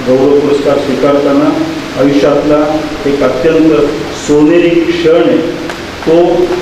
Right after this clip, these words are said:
तुम्ही मला दिला, त्याच्याविषयी मी कृ-, त्याच्याविषयी मी मनापासून, अ,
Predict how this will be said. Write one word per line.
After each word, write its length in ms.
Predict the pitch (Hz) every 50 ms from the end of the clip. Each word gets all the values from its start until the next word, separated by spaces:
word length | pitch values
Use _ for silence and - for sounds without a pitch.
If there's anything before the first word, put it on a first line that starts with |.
| - - - - - - - - - - - - - - - - - - - - - - - - - - - - - - - - - - - - - - - - - - - - - - - - - - - - - - - - -
तुम्ही 200 | 147 156 160 -
मला 240 | 160 160 160 160 160 220 -
दिला, 240 | 277 139 143 156 170 - - - -
त्याच्याविषयी 520 | 147 147 151 151 147 143 147 147 147 143
मी 120 | - - -
कृ-, 680 | - - 175 160 147 - 160 160 160 - - - -
त्याच्याविषयी 680 | - 143 143 139 135 - 151 147 147 143 147 143 160 -
मी 220 | 175 165 156 151 147 - 147 - - - - - 127 127
मनापासून, 720 | 123 123 139 139 160 175 - - - - - - 131 127 123 - - - - - - - - - - - - -
अ, 100 | - -